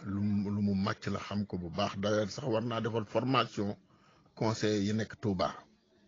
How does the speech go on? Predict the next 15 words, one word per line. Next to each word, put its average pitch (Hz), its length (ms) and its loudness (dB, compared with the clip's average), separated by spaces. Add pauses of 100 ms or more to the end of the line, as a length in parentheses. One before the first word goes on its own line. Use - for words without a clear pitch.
(120)
Man 92 200 -6
loolu 95 240 -2
moom 95 280 0
maa 95 100 0
ngi 98 80 0
koy 95 120 -4
proposé - 480 2 (280)
bu 95 80 -4
mënee 98 280 0
ne. - 160 -6 (760)
Euh, 85 800 -10
bu 117 140 0
loolu 151 320 12
weesoo, 135 480 8 (580)
euh, 104 720 -6